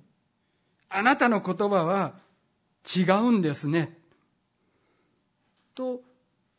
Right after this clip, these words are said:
イエス様の言葉というのは、まだ完全には信じていない人をもう動かす力がある。それだけの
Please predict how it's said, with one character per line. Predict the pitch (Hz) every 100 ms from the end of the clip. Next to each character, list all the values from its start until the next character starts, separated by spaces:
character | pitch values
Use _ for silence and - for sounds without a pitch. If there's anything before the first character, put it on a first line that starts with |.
| _
イ | 165
エ | 208
ス | 208
様 | 220 180
の | 156 135
言 | 147 139 147
葉 | 156
と | 151
い | 135
う |
の | 143
は、 | 135 123 _ _ _ _ _ _ _ _ _ _
ま | 269 269
だ | 233 208
完 | - 247 269
全 | 294
に | 285
は | 202
信 | 262
じ | 220 180
て | 180
い |
な | 202
い | 165
人 | - 196
を | 156
も | 175 143 - _ _ -
う | 208
動 | 285 320
か | 392
す | - 196
力 | - - 220 190
が | 135
あ | 180
る。 | 143 - _ _ _ _ _ _
そ | -
れ | 262
だ | 285 285
け | 285
の | 285 233